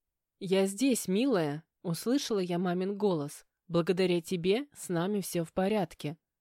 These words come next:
Мама присела на краешек постели, накрыла ладонью мою руку и нежно улыбнулась. «Я очень тобой горжусь, Тиана». «А где отец?» С трудом оглядев комнату, спросила я.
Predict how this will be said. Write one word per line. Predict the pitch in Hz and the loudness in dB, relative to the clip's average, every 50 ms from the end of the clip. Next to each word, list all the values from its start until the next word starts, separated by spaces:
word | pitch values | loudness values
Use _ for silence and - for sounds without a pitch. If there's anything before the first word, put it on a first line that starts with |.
| _ _ | _ _
Мама | - 165 165 190 233 262 233 | -2 0 0 2 2 2 0
присела | 220 - 190 180 - - 233 220 208 | 0 -2 -4 -2 0 2 2 2 2
на | 196 190 180 | 0 -2 -2
краешек | - 190 190 190 185 175 - - 196 - - | -2 -2 0 0 0 -2 -4 -6 -8 -10 -4
постели, | - 180 180 165 - - - 196 220 233 247 233 - _ | -4 -2 -2 -2 -4 -4 -2 0 0 0 0 -4 -6 _
накрыла | - 190 196 190 - 269 302 294 247 220 | -6 -6 -4 -2 0 0 2 4 4 4
ладонью | 202 190 185 185 190 214 240 254 233 202 196 180 | 4 2 2 2 2 0 0 0 -2 -2 -2 -2
мою | 175 175 180 185 196 208 226 | 0 0 0 0 0 0 0
руку | 247 254 220 - - 165 160 - _ | 0 -2 -4 -4 -6 -10 -10 -10 _
и | 196 180 | -6 -4
нежно | 175 165 185 196 196 208 208 196 | -2 0 -2 -2 -2 -2 -2 -2
улыбнулась. | 196 190 196 190 185 185 180 170 160 147 135 151 - - - - _ _ _ _ _ _ _ _ _ | -2 -2 -2 -4 -2 -2 -2 -2 -2 -2 -4 -6 -8 -12 -18 -20 _ _ _ _ _ _ _ _ _
«Я | 190 170 170 165 | 2 4 4 4
очень | 165 196 196 - - 220 196 | 4 4 2 2 0 -2 0
тобой | 220 208 196 208 208 | 0 0 0 0 2
горжусь, | - 214 220 220 220 220 240 196 165 - - | 2 2 2 2 0 0 0 0 0 -2 -2
Тиана». | - 190 196 208 202 185 170 165 143 147 156 - _ _ _ _ _ _ _ | 0 0 2 4 2 2 2 0 -2 -4 -6 -12 _ _ _ _ _ _ _
«А | - 170 170 | -2 -2 -2
где | 175 175 226 240 247 | 0 2 4 4 4
отец?» | 277 294 - - 269 175 160 - - - - _ _ _ _ _ _ | 4 2 2 4 4 4 4 2 -4 -12 -18 _ _ _ _ _ _
С | _ - - | _ -18 -10
трудом | - 175 175 170 202 208 214 202 | -6 -4 -2 2 2 2 2 2
оглядев | 185 165 - 180 180 175 185 170 - - | 0 -2 -2 -4 -2 0 -2 -2 -2 -2
комнату, | - 226 247 262 269 262 254 - 226 | -2 -2 0 0 -2 -4 -6 -8 -12
спросила | - - - 170 160 - - 190 175 180 | -10 -8 -8 -8 -8 -6 -4 -4 -2 -2
я. | 202 214 208 202 160 151 170 | -2 -2 -2 -4 -4 -4 -6